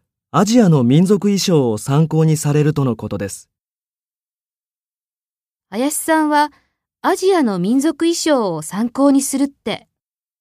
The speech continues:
Speaker 2: 五、林さんはよくアジアの大都市に出かけるそうです。
Speaker 1: 林さんは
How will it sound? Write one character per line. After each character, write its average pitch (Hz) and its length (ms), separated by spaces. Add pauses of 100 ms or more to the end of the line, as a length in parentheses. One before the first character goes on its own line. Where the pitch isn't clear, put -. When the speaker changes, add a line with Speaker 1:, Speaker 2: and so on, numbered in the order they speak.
(1700)
Speaker 2:
五、 247 280 (1120)
林 269 300
さ 320 280
ん 311 40
は 311 180 (360)
よ 370 180
く 269 240
ア 262 120
ジ 349 180
ア 285 80
の 180 140
大 226 260
都 381 120
市 320 140
に 240 140
出 180 120
か 233 120
け 262 160
る 269 80
そ 277 220
う 240 40
で 202 140
す。 - 240 (2250)
Speaker 1:
林 170 320
さ 175 180
ん 160 80
は 156 260